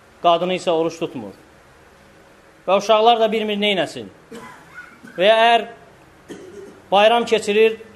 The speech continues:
qadın isə bayram üçün yemək hazırlamır ki, bu gün orucdur. Və yaxud da bir məsciddə cəmaat təravih namazı qılır, başqa məsciddə isə bayram üçün təkbir gətirilir. Və bu bütün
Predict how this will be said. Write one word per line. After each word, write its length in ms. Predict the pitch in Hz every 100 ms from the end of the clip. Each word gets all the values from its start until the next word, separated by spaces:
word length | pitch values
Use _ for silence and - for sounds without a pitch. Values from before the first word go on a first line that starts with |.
| -
qadın 280 | 190 208 208
isə 320 | 190 196 190 - - - _ -
bayram 440 | 165 180 208 202
üçün 260 | 196 190 185 190 _ _ -
yemək 260 | 180 196
hazırlamır 600 | 185 175 160 175 190 180
ki, 120 | 180 175
bu 100 | 170
gün 160 | 170
orucdur. 400 | 156 165 135 107 - _ _ _ _ _ _ _ _ _ _ _ -
Və 100 | 170
yaxud 240 | 208 185 -
da 100 | 196
bir 120 | 202 196
məsciddə 540 | 185 190 180 202 196 175 - - - -
cəmaat 400 | 170 175 190 190
təravih 380 | 180 175 180 185
namazı 320 | 175 170 165
qılır, 320 | 170 175 190 185 - - - - -
başqa 280 | 156 - 190
məsciddə 460 | 165 165 156 165 175
isə 220 | 175 160 160 - - - _ _ _
bayram 420 | 156 160 160 175 170
üçün 200 | 165 131
təkbir 340 | 147 - 160 151
gətirilir. 460 | 135 127 117 95 - _ _ _ _ _ _ _ -
Və 100 | 208
bu 140 | 233 208
bütün 360 | 202 202 247